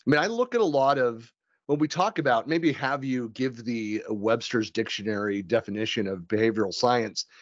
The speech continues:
and how it fits into modern enterprise. But, but a lot of it, when I think of that is, again, going back, when I, I simplify it, oversimplify it by saying conversations with people. I, I think of that as the fundamental building blocks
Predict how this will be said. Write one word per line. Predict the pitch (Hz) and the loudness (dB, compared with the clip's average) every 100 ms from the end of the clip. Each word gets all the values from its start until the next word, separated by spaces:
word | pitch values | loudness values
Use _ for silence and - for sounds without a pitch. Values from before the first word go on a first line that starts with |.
| - | -10
and | 101 | -2
how | 117 120 | 0 0
it | - | -2
fits | 127 117 | -4 0
into | 127 113 | 0 0
modern | 107 113 104 107 | 0 -2 -2 -2
enterprise. | 135 143 107 95 95 - | -2 2 2 2 -2 0
But, | 117 110 _ - - - | 0 0 _ -20 -20 -2
but | 139 | 2
a | 147 | 4
lot | 135 135 196 | 4 4 2
of | 151 | -2
it, | |
when | 123 139 | -2 -2
I | |
think | 135 - 151 175 | -4 -4 -4 -2
of | 175 | -2
that | 123 107 98 - | 0 0 -2 -4
is, | 110 107 104 107 | -2 0 -2 -4
again, | 117 113 131 127 | -6 0 2 2
going | 113 127 120 | 2 2 2
back, | 110 101 | 0 2
when | 123 | 2
I, | 123 123 - - | 2 0 -8 -4
I | 127 | 0
simplify | 139 - 160 156 139 135 117 | 0 0 0 2 2 4 4
it, | 110 | 2
oversimplify | 131 135 120 123 107 104 101 | 0 0 0 -4 -4 -2 -2
it | 98 | -2
by | 104 | -4
saying | 101 123 110 104 101 - _ _ _ _ | -2 0 0 -2 -6 -10 _ _ _ _
conversations | - 139 135 127 113 110 104 95 | -2 0 0 0 0 -2 -6 -8
with | 95 | -8
people. | 110 90 64 - | -8 -10 -12 -10
I, | 107 113 120 | 0 2 2
I | |
think | - 143 | 0 -2
of | 135 | 0
that | 117 95 - | 0 -2 -4
as | 110 | -8
the | - 113 | -4 -4
fundamental | - 117 120 117 110 101 - _ _ | 0 0 2 2 2 0 -4 _ _
building | 117 113 117 110 | 2 4 4 0
blocks | 104 98 92 - - | 0 0 -2 -8 -12